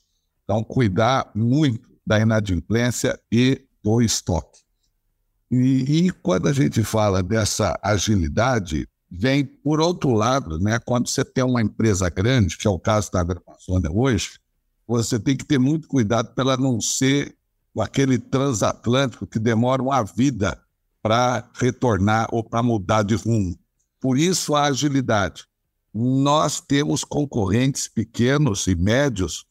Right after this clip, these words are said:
fortes, que são concorrentes locais, cujo dono está lá. Então, a tomada de decisão é muito rápida, porque o dono tá lá. Então, nós não podemos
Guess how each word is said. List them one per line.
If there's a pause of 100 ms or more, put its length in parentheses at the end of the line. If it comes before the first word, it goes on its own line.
(120)
fortes, (320)
que
são
concorrentes
locais, (400)
cujo
dono
está
lá. (600)
Então,
a
tomada
de
decisão
é
muito
rápida,
porque
o
dono
tá
lá.
Então,
nós
não
podemos